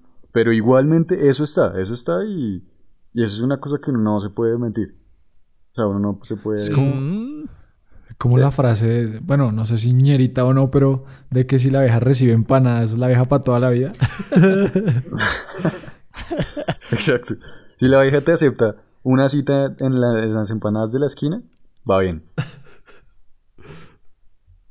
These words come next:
Speaker 3: Pues eso es un problema. Y es que, ¿de dónde nace la caballerosidad?
Speaker 2: De regalar una empanada. <laughs> ¿De dónde?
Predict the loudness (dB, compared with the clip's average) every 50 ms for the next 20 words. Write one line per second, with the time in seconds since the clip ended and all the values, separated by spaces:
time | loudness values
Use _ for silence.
0 | -20 _ _ -20 _ _ _ _ -18 -12 -6 -2 -2 -2 -2 -2 -2 -2 0 0
1 | 0 0 0 0 2 2 2 4 2 2 -2 -4 -8 -12 -16 _ -20 -20 _ _
2 | -20 -20 -20 -20 -10 -4 -2 0 0 0 0 -2 -2 -2 0 2 2 2 2 2
3 | 0 0 0 0 2 2 0 0 0 0 0 0 0 0 2 2 0 0 0 0
4 | 0 -2 -2 -4 -6 -8 -4 -2 0 2 2 2 2 2 0 0 0 0 0 0
5 | 2 0 0 -2 -2 -2 -2 -4 -4 -6 -8 -14 _ _ -20 -20 _ _ _ -20
6 | -20 -20 -20 -20 -20 _ _ -18 -8 -4 -2 0 0 0 0 0 0 0 0 2
7 | 4 4 6 6 6 6 4 4 2 -2 -8 -2 0 2 2 2 2 0 0 0
8 | 0 2 2 2 2 0 -4 -4 -6 -4 0 0 0 0 0 -2 -2 -2 -2 -2
9 | -2 -2 -4 -6 -6 -10 -8 -10 -10 -14 -16 -14 _ -4 0 2 2 4 2 2
10 | 0 -2